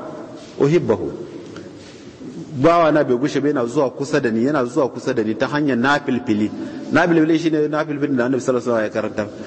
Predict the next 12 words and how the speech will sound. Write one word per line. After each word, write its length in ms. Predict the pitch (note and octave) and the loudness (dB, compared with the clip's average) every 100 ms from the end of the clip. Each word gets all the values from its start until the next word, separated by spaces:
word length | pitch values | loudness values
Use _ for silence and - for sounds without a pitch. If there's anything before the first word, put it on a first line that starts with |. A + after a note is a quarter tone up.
| - | -12
har 260 | - C#3 C#3+ | -2 2 2
sai 240 | - D3 | 4 4
na 200 | C#3+ C#3 C3+ | 4 2 0
ji 120 | A#2+ | -2
ina 220 | C#3+ C3 G2+ | 0 0 -2
son 200 | A2 G2+ | -4 -4
sa. 180 | - - - - - - - - - - - - | -6 -8 -10 -12 -14 -16 -16 -18 -20 -20 -4 2
To 60 | |
shikenan, 380 | C3 E3+ F#3 D3 | 2 4 4 4
da 120 | C#3 | 4
zaran 360 | C3+ G3 A3 A3 | 4 4 4 2
Allah 300 | G#3+ A3+ G3 | 0 2 2